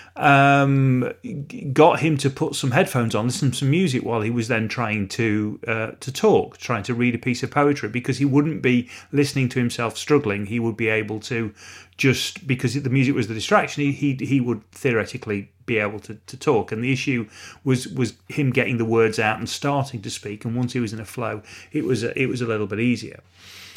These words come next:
And it, this four-minute clip plots a little bit of that interaction, and then plots the fact that,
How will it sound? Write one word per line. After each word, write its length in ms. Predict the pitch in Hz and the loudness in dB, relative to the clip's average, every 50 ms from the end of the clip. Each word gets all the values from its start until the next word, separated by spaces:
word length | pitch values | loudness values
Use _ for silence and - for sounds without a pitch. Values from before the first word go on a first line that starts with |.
| - - - _ - | -16 -16 -14 _ 0
And 520 | 170 175 190 196 196 196 196 196 190 - - - - - | 4 4 6 6 6 6 6 6 6 4 0 -4 0 4
it, 260 | 180 190 208 208 - - | 6 6 6 4 -2 -4
this 340 | 156 135 190 214 208 - - | 2 6 6 6 6 4 -2
four-minute 640 | - - - - 220 220 214 202 196 185 165 - | -8 -4 0 0 2 4 4 4 4 4 2 0
clip 440 | - - - 139 120 113 - - - | -2 2 4 6 6 6 4 -2 -6
plots 640 | - - 147 143 139 - - - - - - - - - - | 0 4 6 6 6 4 2 -6 -8 -6 -6 -6 -8 -4 0
a 60 | 147 | 2
little 240 | 135 139 165 170 170 | 4 4 4 4 4
bit 140 | 143 156 147 | 4 6 4
of 100 | 139 123 | 6 6
that 180 | 131 131 - | 4 2 4
interaction, 880 | - 127 - - 120 117 117 113 - - - - 123 113 107 107 107 - - | 2 0 0 0 2 2 2 2 0 -2 -8 -8 -8 -6 -6 -8 -8 -8 -4
and 300 | - 120 123 127 127 120 | -2 0 0 0 0 0
then 580 | - 135 139 143 147 147 151 147 147 139 131 - - | 2 2 2 2 2 2 0 0 0 0 -2 -4 -6
plots 500 | - - 123 120 - - - - - - | -2 0 0 0 0 -2 -8 -12 -10 -6
the 120 | - 123 | -4 -6
fact 460 | - - - - 120 117 - - - | -6 -4 -2 -2 0 0 -2 -4 -4
that, 260 | 113 120 113 110 - | -2 0 0 0 -2